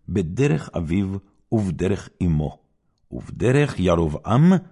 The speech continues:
בן נבט, אשר החטיא את ישראל. ויעבוד את הבעל,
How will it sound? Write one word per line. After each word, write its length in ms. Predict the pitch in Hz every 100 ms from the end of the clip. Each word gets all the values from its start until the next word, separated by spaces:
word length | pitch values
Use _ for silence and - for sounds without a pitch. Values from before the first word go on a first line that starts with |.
| -
בן 360 | 76 117 131 120
נבט, 400 | 87 82 - - _ _ - -
אשר 220 | - 117
החטיא 580 | 110 - 101 - 95 -
את 140 | -
ישראל. 460 | - - 60 60 - _ _ _ _ _ _ _ _ _ _
ויעבוד 760 | - 65 71 - 67 60 104 131
את 200 | - 123
הבעל, 500 | 95 73 69 73 76